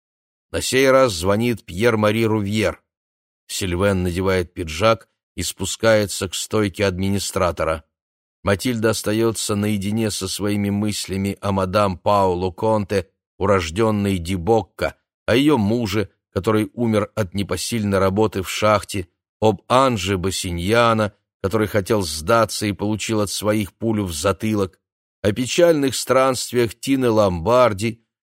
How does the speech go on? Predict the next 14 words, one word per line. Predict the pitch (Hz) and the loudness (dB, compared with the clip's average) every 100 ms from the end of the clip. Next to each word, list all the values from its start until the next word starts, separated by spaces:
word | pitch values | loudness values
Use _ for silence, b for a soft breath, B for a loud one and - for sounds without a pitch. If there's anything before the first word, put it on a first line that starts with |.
| _ | _
о | 101 | 0
ее | 110 113 123 | 2 4 6
бобровой | 107 98 101 113 101 90 | 6 4 4 4 2 -2
шляпе, | - - 104 135 120 120 92 _ _ - | -4 -4 0 2 0 -4 -8 _ _ -2
муфте | 127 170 - - | 2 2 2 0
и | 139 - 113 | -2 0 0
воротничке, | 104 95 82 92 80 - 131 143 120 - _ _ _ | 2 0 -4 -8 -8 -6 -2 -2 -4 -10 _ _ _
о | - | 0
ее | 107 123 117 | 2 2 2
безрассудной | 95 107 98 113 - - 151 139 113 110 | 0 0 2 2 0 0 0 0 0 -2
клятве, | 95 107 131 147 127 87 71 - _ _ - | -2 -2 2 2 2 -4 -8 -10 _ _ -16
что | - 110 | -4 -4
тем, | 101 - 139 104 82 | -2 0 0 0 -4
кто | - 110 | -2 0